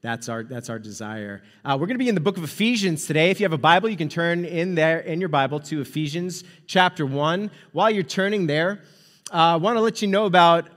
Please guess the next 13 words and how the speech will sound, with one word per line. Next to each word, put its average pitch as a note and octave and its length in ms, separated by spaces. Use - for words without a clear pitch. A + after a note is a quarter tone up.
another F3+ 560
opportunity D3+ 840
that C#3 280
you D3+ 140
have. C#3+ 540
Um, C#3+ 320
our - 100
children's A3+ 380
ministry D3+ 480
is C3+ 560
a C3 120
wonderful, C#3 1120
amazing A#2+ 1040